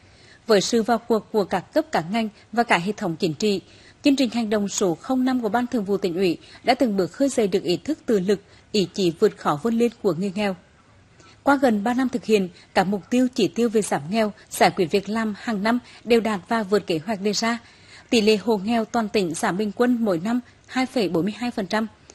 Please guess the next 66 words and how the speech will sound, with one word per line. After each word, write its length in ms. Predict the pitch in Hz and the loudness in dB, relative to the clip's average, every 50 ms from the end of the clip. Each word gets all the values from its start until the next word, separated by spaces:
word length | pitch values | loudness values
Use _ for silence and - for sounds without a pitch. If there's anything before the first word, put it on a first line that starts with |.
| - - - - | -20 -20 -20 -12
Giải 200 | - - 247 202 | 0 2 4 4
quyết 240 | 180 - 202 170 147 | 4 2 0 0 0
việc 160 | - 208 - | 0 -2 0
làm 220 | 214 233 226 220 220 | 0 -4 -2 -2 -2
bình 140 | 233 208 190 | -2 -4 0
quân 160 | - 269 240 | 0 0 0
hàng 200 | 233 247 202 185 | 0 -6 -4 -4
năm 180 | 226 240 233 226 - | -4 -4 -4 -4 -2
cho 80 | 277 | -4
gần 300 | 262 226 247 226 214 214 - | 0 0 0 0 0 -2 -2
ba 120 | 208 240 | -2 -2
mươi 100 | 247 240 | 0 0
lăm 220 | 247 254 247 240 233 | -2 -2 -2 -2 -2
nghìn 200 | 226 208 196 208 | 0 0 0 2
người. 180 | 220 220 208 196 - _ _ - _ - - - - | 2 2 2 0 -4 _ _ -20 _ -20 -20 -12 -4
Xuất 220 | - 330 339 - | 0 0 0 2
khẩu 160 | - 269 190 | 2 2 2
lao 140 | 175 233 277 | 4 2 2
động 160 | 247 226 196 | 2 2 0
bình 180 | 196 220 202 190 - | 0 -2 -2 -2 -2
quân 160 | - 254 254 | 0 0 0
hàng 240 | 233 233 247 202 185 | 0 -2 -4 -4 -2
năm 160 | 226 240 233 - | -2 -4 -2 -2
cho 80 | 269 254 | -2 -2
gần 280 | 214 240 233 220 202 190 | 0 0 0 0 0 -4
hai 180 | - - 247 254 | -6 -6 -2 0
nghìn 200 | 247 240 226 208 | 2 2 2 0
chín 200 | - - 180 156 | 0 0 -2 -2
trăm 200 | - 226 226 226 | -2 -4 -4 0
người. 200 | 240 233 208 202 - - _ _ _ _ _ _ _ _ _ - _ _ - | 2 2 2 2 0 -6 _ _ _ _ _ _ _ _ _ -20 _ _ 0
Tỷ 120 | - 233 208 | 2 2 4
lệ 160 | 202 220 220 | 6 6 6
lao 140 | 220 247 254 | 4 4 2
động 220 | 240 226 208 202 | 2 0 0 0
qua 180 | - - 247 247 | 0 0 0 2
đào 120 | 247 226 | 0 -2
tạo 220 | - - 226 214 | -4 -4 -4 -4
nghề 240 | 202 202 233 240 226 | -4 0 0 0 0
mỗi 180 | 208 214 202 165 | 2 0 0 0
năm 240 | 151 202 240 254 254 - - - - | 0 0 0 -2 -2 -4 -10 -12 -2
tăng 140 | - 254 247 - | -2 -2 -2 0
từ 180 | - 240 226 220 196 | 0 0 0 0 -2
hai 240 | - - 247 254 247 | -6 -6 -4 -4 -4
phẩy 180 | - - 185 | -2 -2 -2
năm 240 | 170 190 233 240 233 - | -2 0 -2 -4 -4 -2
đến 260 | 196 208 170 156 160 | 0 0 2 2 0
ba 120 | 196 226 233 | -4 -6 -6
phần 180 | - - 196 | -4 -4 -6
trăm. 200 | 175 - 220 220 214 - _ _ _ _ _ _ _ - - - - - _ - | -4 -2 -4 -4 -4 -10 _ _ _ _ _ _ _ -20 -20 -20 -20 -20 _ -2
Đến 240 | 220 226 190 180 | 4 4 4 4
cuối 120 | 180 208 185 | 4 2 2
năm 120 | 214 240 247 | 2 0 0
hai 100 | 277 269 | 0 2
nghìn 180 | 254 240 214 | 2 2 2
không 160 | - 269 262 | 0 -2 -2
trăm 120 | 254 294 254 | 0 0 0
mười 100 | 240 202 | 0 0
bảy 260 | 196 220 202 170 - - | 2 2 0 0 0 0
đạt 220 | - 226 214 185 - | -2 -2 0 0 0
bốn 140 | 196 165 | 0 0
mươi 100 | 190 240 | 2 2
mốt 180 | 247 240 277 311 | 2 4 2 2
phẩy 200 | - - 233 175 | 2 0 -2 -2
ba 140 | 175 214 233 | -2 -4 -6
phần 180 | - 254 208 | -4 -6 -4
trăm. 180 | - 220 226 233 | -2 -2 -2 -2